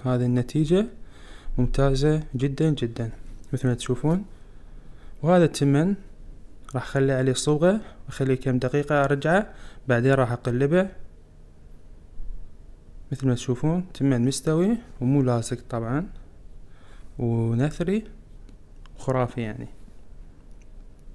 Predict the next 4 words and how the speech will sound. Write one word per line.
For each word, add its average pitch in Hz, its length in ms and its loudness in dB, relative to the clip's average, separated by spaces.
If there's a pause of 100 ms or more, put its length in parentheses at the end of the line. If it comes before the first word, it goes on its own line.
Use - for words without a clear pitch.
(2500)
بعدين 180 300 6
راح 143 160 4
نزينه 139 420 4
بشوية، 117 440 -2